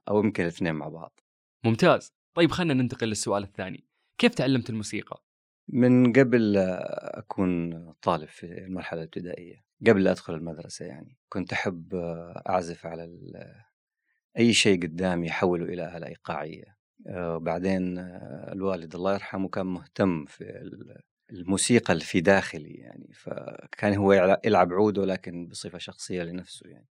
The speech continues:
Speaker 1: فعلمني العود. بعد كده في مرحلة المتوسطة بدأت رحلة التعليم الموسيقي. يعني هذه محطة من المحطات المهمة اللي هي التعليم، آه،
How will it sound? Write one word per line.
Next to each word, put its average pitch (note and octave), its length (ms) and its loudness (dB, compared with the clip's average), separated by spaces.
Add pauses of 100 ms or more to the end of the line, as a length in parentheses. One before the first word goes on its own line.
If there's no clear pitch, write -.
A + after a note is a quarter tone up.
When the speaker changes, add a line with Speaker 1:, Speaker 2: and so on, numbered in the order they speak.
(140)
Speaker 1:
فعلمني F#2+ 840 2
العود. G2 440 -4 (420)
بعد E2+ 320 -16
كده E2+ 580 -8 (640)
في F#2 300 2
مرحلة F2+ 460 0
المتوسطة F2+ 1600 -6
بدأت F2+ 340 -10 (140)
رحلة F#2 440 -8
التعليم - 1600 -10
الموسيقي. - 480 -20 (600)
يعني B2 220 2
هذه C3 520 10
محطة A#2 520 6
من G2 180 6
المحطات F#2+ 540 2
المهمة F2+ 640 0
اللي F2 240 -10
هي F2+ 340 -4
التعليم، E2+ 680 -2
آه، - 540 -20